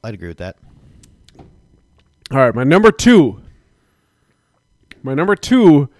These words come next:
Speaker 2: there's, like, three bars that could fill this spot. And I had all three of 'em, and this one is definitely the elite amongst these three.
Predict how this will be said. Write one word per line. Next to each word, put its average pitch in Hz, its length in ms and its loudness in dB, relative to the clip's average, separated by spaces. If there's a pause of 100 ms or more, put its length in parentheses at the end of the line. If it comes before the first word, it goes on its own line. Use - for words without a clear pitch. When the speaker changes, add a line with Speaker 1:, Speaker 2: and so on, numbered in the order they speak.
(380)
Speaker 2:
there's, 147 220 -2
like, 139 180 -4
three 277 680 0
bars 160 640 2
that 135 220 -6
could 175 340 -2
fill 151 240 0
this 131 160 -4
spot. - 420 -10 (360)
And 135 100 -10
I 123 80 -8
had 180 280 2
all 214 160 4
three 151 260 -2
of 120 100 -2
'em, 117 280 -6 (760)
and 135 120 -8
this 160 140 -2
one 180 100 -2
is 151 120 -4
definitely 156 560 0
the 135 420 -2 (640)
elite 175 460 0
amongst 151 440 -2
these 123 260 -8
three. 98 380 -12